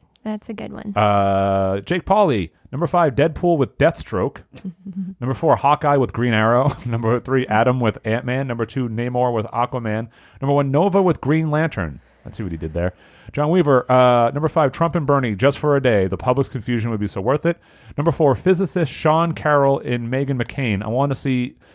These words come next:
Speaker 2: the shock, the shocked look of people on The View when she starts talking about particle theory. Number three, Stephen King and Joel Osteen. Weirdly enough, it might make Keen, uh, King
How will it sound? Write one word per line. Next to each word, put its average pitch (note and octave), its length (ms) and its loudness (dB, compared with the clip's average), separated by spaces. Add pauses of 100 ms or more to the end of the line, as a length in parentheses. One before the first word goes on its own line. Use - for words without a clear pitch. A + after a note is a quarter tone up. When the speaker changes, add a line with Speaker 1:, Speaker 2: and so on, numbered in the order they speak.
(160)
Speaker 2:
the A2+ 60 2
shock, C3+ 480 0 (280)
the A2+ 100 -2
shocked D3 320 2
look D3 160 0
of A#2 120 -6
people C3+ 300 -2
on A#2+ 100 4
The A#2 100 0
View A2 280 0
when G2+ 200 -4
she A2 140 -6
starts A2+ 300 -2
talking A2 360 -2
about G2+ 240 -2
particle G#2 340 -2
theory. F2+ 340 -2 (520)
Number C#3 120 4
three, D#3 220 4
Stephen E3 380 0
King D#3+ 260 -2
and C3 120 -2
Joel C3+ 300 6
Osteen. B2+ 640 2
Weirdly E3+ 400 2
enough, A2+ 380 0
it C3 140 -2
might D#3 240 0
make D3+ 260 -4
Keen, D3 500 -6
uh, A2 120 0
King C3+ 420 -4